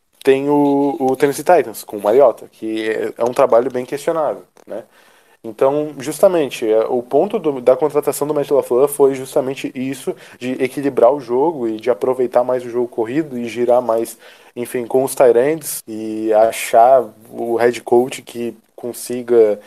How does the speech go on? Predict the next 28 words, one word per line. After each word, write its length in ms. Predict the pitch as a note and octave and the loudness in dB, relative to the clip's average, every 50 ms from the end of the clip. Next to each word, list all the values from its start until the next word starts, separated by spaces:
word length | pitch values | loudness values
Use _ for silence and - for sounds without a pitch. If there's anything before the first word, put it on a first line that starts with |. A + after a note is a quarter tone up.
| - - - - - - _ - | -20 -20 -20 -20 -20 -18 _ -2
ter 200 | B2 C3 C#3+ C#3+ | 2 4 4 4
aquele 600 | - - - - C3 B2+ B2+ B2+ A#2+ A#2 A2+ G#2+ | 2 0 -2 0 0 0 0 -2 -2 -2 -2 2
laço 400 | A2 G#2+ B2 C#3+ - - B2 - | 2 2 2 2 0 -4 -12 -12
com 400 | - - A#2 A#2 A2+ A2 G#2+ A2 | -10 -12 -12 -12 -12 -16 -18 -14
o 100 | A#2 G#2+ | -14 -10
quarterback 600 | - B2 A#2 A2+ A2+ A2 G#2+ G#2+ A2+ A2+ - - | -2 0 2 2 2 2 2 0 0 -2 -4 -6
é 40 | B2 | -6
uma 220 | A#2+ A#2+ A#2+ A#2+ | -4 -4 -6 -6
coisa 300 | A2+ - A#2+ A#2 A2+ A#2+ | -6 -6 -6 -6 -6 -6
realmente 280 | A#2+ A#2+ A#2 A#2+ A#2 - | -10 -10 -10 -10 -12 -10
bem 120 | A#2+ A#2+ A#2 | -12 -10 -10
difícil 520 | - - - C3 C#3+ E3+ E3+ - - B2 | -12 -14 -12 -8 -8 -8 -8 -8 -12 -12
e 40 | A2 | -6
pra 180 | - A#2 A2 | -2 0 0
esse 180 | A2+ A#2+ - - | 0 0 -2 -4
trabalho 400 | - - A#2 A2+ A2 A2 A#2 A2+ | 0 2 2 4 4 4 2 2
ficar 360 | - - A2+ - - A2+ G#2+ - - - - - - - - - | -4 -8 -8 2 4 2 2 2 -2 -20 -20 -20 -20 -20 -10 -8
limpo 460 | B2+ B2+ C3+ D#3+ G3+ G#3+ - - E3+ | -6 -6 -4 -4 -6 -6 -2 0 2
na 120 | D3+ C#3+ | 2 2
teoria, 600 | C#3+ - E3 D3 C#3+ C#3 B2+ C3 D3 F3 A3 B3 B3 - - | 2 2 2 4 4 4 2 0 0 0 0 0 -2 -4 -2
pra 140 | - C#3 - | -2 0 0
começar 480 | - D3+ D3 D3 D3 - - - D3 | 2 0 0 0 0 -2 2 2 2
a 80 | D3+ F3+ | 2 2
implementar 460 | F#3+ F#3 - F3+ F3 E3+ E3 - E3+ | -2 -4 -6 -6 -6 -6 -2 -2 -2
a 40 | F3 | -2
prática, 560 | - - D#3 C#3+ C3+ C3 - - - A2+ - _ _ _ | 0 2 2 2 2 0 -2 -16 -18 -18 -18 _ _ _
né? 200 | A2 A2 A#2 _ _ _ _ _ _ _ _ _ _ _ _ - | -12 -12 -12 _ _ _ _ _ _ _ _ _ _ _ _ -14
E, 840 | A#2 G#2+ G#2 G#2 G#2 G#2 G#2 G#2 G#2 G2+ G2+ G2+ G2+ G2+ G2 G2 | -12 -10 -8 -8 -6 -6 -6 -6 -8 -8 -8 -8 -10 -10 -12 -12